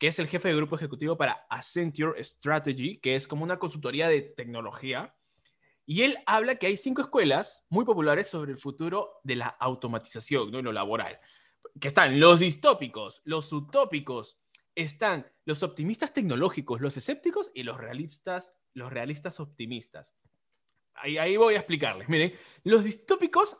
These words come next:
hablan algo locazo, que dicen que los humanos y las máquinas van a luchar por la hegemonía y las últimas se van a proclamar vencedoras, a lo Yo Robot, ¿no? Cuando en un momento se mechan, se pelean. Y las inteligencias artificiales se van a apropiar de las tareas especializadas,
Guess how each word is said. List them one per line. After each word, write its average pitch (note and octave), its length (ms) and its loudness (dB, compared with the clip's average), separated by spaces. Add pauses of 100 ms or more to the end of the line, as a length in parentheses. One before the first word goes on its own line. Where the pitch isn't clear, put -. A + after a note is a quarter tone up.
(100)
hablan F#3+ 340 4
algo F#3+ 200 2
locazo, C#3+ 540 -4
que C#3 100 -4
dicen G#3+ 240 -4
que G#3 100 2
los C#3+ 180 0
humanos G3 300 0
y G#3+ 60 0
las C#3 100 -4
máquinas F3 320 -2
van F#3 160 4
a G#3+ 60 6
luchar E3+ 400 2
por G3+ 120 2
la D#3 60 4
hegemonía C3+ 640 -2 (680)
y A#3+ 260 0
las G3 220 -2
últimas G3 320 0
se E3 40 -6
van D3+ 140 0
a F3+ 80 -2
proclamar D3 540 6
vencedoras, C#3+ 680 6
a D3+ 140 8
lo E3 180 12
Yo A3 200 12
Robot, D3+ 500 12
¿no? G#3+ 160 6
Cuando C3+ 180 4
en D#3 40 4
un F3 80 4
momento F#3 260 6
se E3+ 160 6
mechan, C3 400 2
se - 140 -8
pelean. B2 400 6 (560)
Y E4 180 10
las C4+ 200 8
inteligencias F3+ 500 4
artificiales E3+ 1000 6
se D#3+ 120 0
van G#3 160 4
a C#4+ 60 10
apropiar E3+ 520 6
de G#3 60 8
las F#3+ 120 4
tareas B2+ 340 4
especializadas, C3+ 920 0